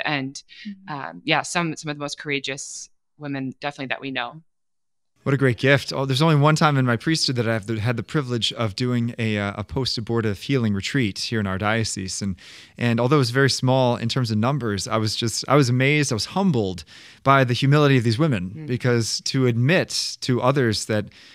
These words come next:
Speaker 3: that they made this, this mistake, which has grieved them for so many years, really brought me to my knees. I thought, "Wow, like, I, I don't know if I'd have the courage to be able to, to say that out loud, that I committed, you know, the sin of abortion."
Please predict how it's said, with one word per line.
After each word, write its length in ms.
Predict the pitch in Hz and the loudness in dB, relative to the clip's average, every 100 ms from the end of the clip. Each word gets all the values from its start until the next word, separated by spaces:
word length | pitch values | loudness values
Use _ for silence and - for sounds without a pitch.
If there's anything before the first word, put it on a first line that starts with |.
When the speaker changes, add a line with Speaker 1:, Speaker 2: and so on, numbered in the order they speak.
| _ | _
Speaker 3:
that 120 | 127 | -2
they 80 | 120 | 2
made 240 | 117 127 131 | 2 4 2
this, 300 | 113 - - | 0 -2 -6
this 260 | 117 104 | -6 -4
mistake, 420 | 110 - 131 131 | -4 -2 0 0
which 140 | 113 104 | -2 -6
has 260 | 104 - | -6 -6
grieved 380 | - 127 131 127 | -4 2 2 2
them 160 | 117 104 | -2 -2
for 160 | - 101 | -4 -6
so 140 | - | -4
many 180 | 113 104 | 0 0
years, 360 | 104 139 110 - - - - _ | 2 2 2 -4 -14 -20 -20 _
really 260 | 143 185 147 | 4 4 4
brought 260 | 120 127 117 | 4 2 4
me 180 | 170 | 2
to 40 | 208 | 4
my 160 | 113 | 2
knees. 280 | 101 98 98 | 0 -2 -4
I 40 | 123 | -4
thought, 200 | 120 107 | -4 -2
"Wow, 260 | 139 120 | -2 0
like, 220 | 104 104 | -2 -2
I, 160 | 107 113 | -4 -4
I 80 | 113 | -2
don't 140 | 131 | 2
know 60 | 127 | 2
if 80 | 117 | 2
I'd 100 | 123 | 0
have 140 | 120 | 0
the 80 | 110 | -2
courage 540 | - 135 135 95 - - | 0 2 4 2 -2 -4
to 100 | 98 | -4
be 140 | 107 | -2
able 120 | 101 | -2
to, 240 | 98 101 98 | -2 -4 -4
to 120 | - 113 | -8 -4
say 180 | 131 123 | 0 0
that 120 | 113 | 0
out 140 | 101 | -2
loud, 340 | 107 135 127 95 | 0 2 0 -2
that 100 | 101 | -2
I 240 | 98 98 | -2 -2
committed, 480 | - 101 101 95 95 - | -2 -2 -2 -4 -8 -10
you 80 | |
know, 120 | 107 95 | -8 -6
the 100 | 98 | -6
sin 180 | 113 | -4
of 60 | 98 | -4
abortion." 500 | 92 104 104 104 95 | -4 -2 0 -2 -4